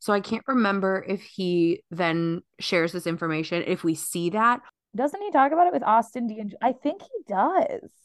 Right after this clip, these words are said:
Speaker 2: And Julie and D are not really on board 'cause they are kind of thinking, like, "Maybe we vote with the girls to get out Jake."
Speaker 1: Mm, okay.
Speaker 2: But in the end, they do it anyway.
Speaker 1: Yeah.
Speaker 2: Right?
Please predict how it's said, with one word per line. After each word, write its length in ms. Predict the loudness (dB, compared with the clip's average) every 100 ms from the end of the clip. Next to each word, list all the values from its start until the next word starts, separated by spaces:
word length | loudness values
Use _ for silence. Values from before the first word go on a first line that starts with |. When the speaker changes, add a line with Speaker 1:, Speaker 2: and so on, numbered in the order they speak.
| _
Speaker 2:
And 220 | -4 -2 -2
Julie 400 | -4 -2 0 0
and 180 | -2
D 220 | -4 -4 -2
are 140 | -2
not 300 | -2 -2 -2
really 160 | -4 -4
on 140 | -4
board 280 | -2 0 0
'cause 160 | -2 -2
they 140 | 0
are 180 | 2 0
kind 200 | 0 -4
of 100 | -4
thinking, 380 | -8 -8 -8 -6
like, 320 | -6 -6 -8
"Maybe 300 | -4 -2 0
we 160 | 0 0
vote 260 | 0 -2
with 140 | -4 -8
the 80 | -6
girls 560 | -4 -2 -4 -8 _ _ _ _ -6
to 100 | 0
get 180 | 0 0
out 180 | -2
Jake." 160 | -4 0
Speaker 1:
Mm, 320 | 4 4 4
okay. 240 | 2 0 -2 -4 _ _ 0
Speaker 2:
But 140 | 4
in 80 | 4
the 100 | 4
end, 200 | 4 6
they 100 | 2
do 140 | 4
it 100 | 2
anyway. 380 | 0 -2 -6 -8 -10 -14 _ _ 0
Speaker 1:
Yeah. 120 | 4
Speaker 2:
Right? 180 | 4